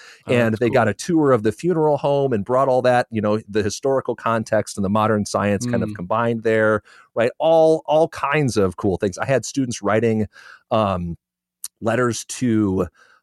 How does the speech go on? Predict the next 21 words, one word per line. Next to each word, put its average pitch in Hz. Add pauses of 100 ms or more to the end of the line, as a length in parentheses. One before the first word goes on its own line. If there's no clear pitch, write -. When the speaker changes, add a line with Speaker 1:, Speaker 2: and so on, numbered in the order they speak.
(100)
Speaker 2:
uh, 95
letters 123
to, 101
uh, 87
representatives 123
and, 87
and 95
legislators 135
about 123
Speaker 1:
Sweet. 113
Speaker 2:
different 117
issues. 123
I 110
had 117
students 120
put 113
a 87
board 131
presentation 135
together 117
about 98